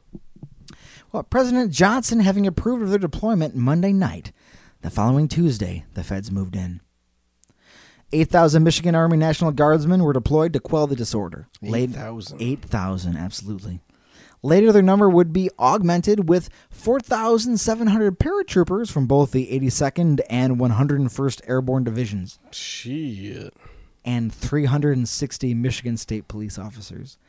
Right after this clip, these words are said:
Speaker 1: There are so many people around.
Speaker 2: We're talking twelve hundred plus.
Speaker 1: Right.
Speaker 2: No, thirteen, twelve thousand plus.
Speaker 1: Yes.
Speaker 2: Yeah.
Speaker 1: Detroit is at war.
Speaker 2: Oh, yeah.
Speaker 1: What?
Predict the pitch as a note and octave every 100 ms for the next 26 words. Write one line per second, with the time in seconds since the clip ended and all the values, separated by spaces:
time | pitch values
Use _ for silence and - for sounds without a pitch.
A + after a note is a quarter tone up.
0 | _ _ A#2+ D#3+ E3 - - - - C3+
1 | C3 B2 A#2+ A2 G#2+ G2 F#2 F2+ G#2+ _
2 | _ _ - A#2+ D#3 D3+ C#3+ A#2+ G2 -
3 | - - - A#2 C3 C3 G#2+ G#2 F#2 G2
4 | G2+ G2 _ - G2+ G2 G2 - - -
5 | _ _ - G2+ F2+ - _ _ _ -
6 | G#2+ - _ _ _ _ - B2+ - -
7 | - _ - A2+ F2+ - A2 C#3+ C#3+ F#2
8 | F2+ - F#2 - - - - - A#2+ A#2
9 | F2 - - _ _ _ _ _ - G2
10 | - - _ - B2 - C#3 A#2+ G#2+ G2
11 | G#2+ G#2+ G2+ - _ _ _ - G#2+ B2
12 | A#2+ F#2+ G2 F#2 - - _ _ _ _
13 | _ _ - G2 G2 -